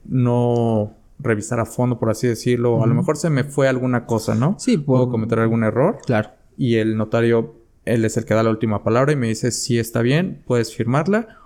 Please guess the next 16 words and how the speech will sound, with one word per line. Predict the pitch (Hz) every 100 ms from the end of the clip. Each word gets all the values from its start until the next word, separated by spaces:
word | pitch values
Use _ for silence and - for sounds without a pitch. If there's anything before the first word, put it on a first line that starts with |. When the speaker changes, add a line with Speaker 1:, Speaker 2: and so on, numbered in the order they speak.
| _
Speaker 1:
o | 135 127
en |
su | 117
defecto, | 113 107 123 139
"¿Sabes | 139 127 120
qué? | - 165 -
Encontré | 120 - 117 117 143
esto, | 160 - 202
necesito | - 120 110 117 - - 127
que | 110
solicites | 107 104 101 110 110 156
esto", | 160 - 240 - - - - -
y | 120
ya | 110 104
podemos, | 113 107 104 -
este, | 127 - - -